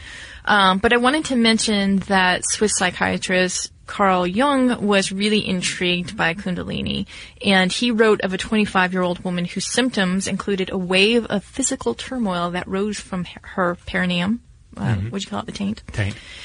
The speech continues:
Speaker 1: Uh, to her uterus, to, uh, her bladder, and then eventually to the crown of her head. Okay, this is classic Kundalini imagery right here. And so he found it really curious that instead of her fearing, um,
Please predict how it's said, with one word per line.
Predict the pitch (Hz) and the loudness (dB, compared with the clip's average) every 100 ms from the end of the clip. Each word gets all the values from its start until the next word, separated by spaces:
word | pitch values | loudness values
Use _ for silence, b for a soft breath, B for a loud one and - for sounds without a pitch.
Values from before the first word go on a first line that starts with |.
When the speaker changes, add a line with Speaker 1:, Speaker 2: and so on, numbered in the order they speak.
| B B - | B B 2
Speaker 1:
Uh, | 202 190 | 2 2
to | 240 196 | 2 2
her | 202 | 2
uterus, | 214 233 247 233 - - - - | 2 4 4 2 0 -4 -6 -2
to, | - 302 269 262 | 2 2 2 2
uh, | 269 208 202 | 0 0 -2
her | - 202 185 | 2 4 4
bladder, | 175 190 196 202 202 | 0 0 2 4 2
and | - 196 | 0 -2
then | 180 | -2
eventually | 185 190 190 | -4 -4 -6
to | 180 | -6
the | 180 | -8
crown | - 185 180 | -4 -4 -2
of | 175 | -4
her | 175 | -4
head. | - - - - - | -2 -4 -4 -10 -6
Okay, | 190 202 | 0 2
this | 226 226 | 4 2
is | 202 - - - - | 0 -2 -6 -20 -6
classic | - 190 196 190 | 0 0 0 -6
Kundalini | - 196 175 175 175 180 - - - - | -4 -4 -4 -4 -4 -6 -10 -18 -10 -4
imagery | 185 170 - - | -2 -2 -4 -4
right | 110 - | -4 -4
here. | - - B B B B B B - | -4 -4 B B B B B B 2
And | 214 202 | 2 4
so | 240 220 - | 2 0 -2
he | - 294 | -4 0
found | 330 277 | 2 2
it | |
really | - 247 208 | 2 2 0
curious | - 214 220 - | 2 2 2 2
that | 196 | 0
instead | 196 202 | 0 0
of | 185 180 208 - | -2 -4 -12 -14
her | - 208 | -4 -2
fearing, | 196 - 208 196 202 214 240 240 - | -4 -2 0 2 2 2 0 -4 -6
um, | 214 196 190 196 | -2 0 0 -2